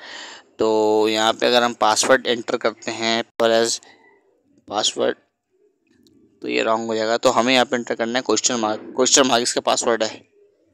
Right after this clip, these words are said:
क्वेश्चन मार्क इसका पासवर्ड है। तो ये हो गया, सही देगा। अब करना get right sudoku। तो इसको आप कैसे मारेंगे, तो इससे कुछ नहीं, हम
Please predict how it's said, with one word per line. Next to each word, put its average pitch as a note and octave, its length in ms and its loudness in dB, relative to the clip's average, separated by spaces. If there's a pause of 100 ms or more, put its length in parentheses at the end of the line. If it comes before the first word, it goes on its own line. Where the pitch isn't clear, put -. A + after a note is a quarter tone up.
(1500)
क्वेश्चन C3 300 -14
मार्क B2+ 220 -4
इसका C#3 100 -12
पासवर्ड A#2 400 -10
है। - 120 -16 (1500)
तो A2 240 -2 (220)
ये A2+ 240 -4
हो A2 120 -2
गया, G#2+ 300 -2
सही G#2 300 -2
देगा। A#2 420 -4 (1500)
अब B2+ 200 2
करना B2 260 -4
get B2 380 4
right B2 320 4
sudoku। A2+ 560 -2 (460)
तो A2+ 380 0
इसको B2+ 340 0
आप - 100 -12
कैसे B2+ 200 -2
मारेंगे, A#2+ 420 -4
तो A2 160 -4
इससे - 220 -8
कुछ A#2 160 -8
नहीं, A#2+ 140 -8
हम A#2+ 120 -8